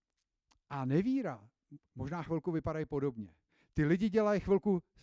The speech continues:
podobné věci, ale výsledky jsou dramaticky jiné. A tak víra je jistota. Toto Bůh říká,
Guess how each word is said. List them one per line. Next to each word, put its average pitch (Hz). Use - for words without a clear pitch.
podobné 190
věci, 156
ale 101
výsledky 165
jsou 113
dramaticky 123
jiné. 90
A -
tak 143
víra 165
je 165
jistota. 143
Toto 185
Bůh 143
říká, 131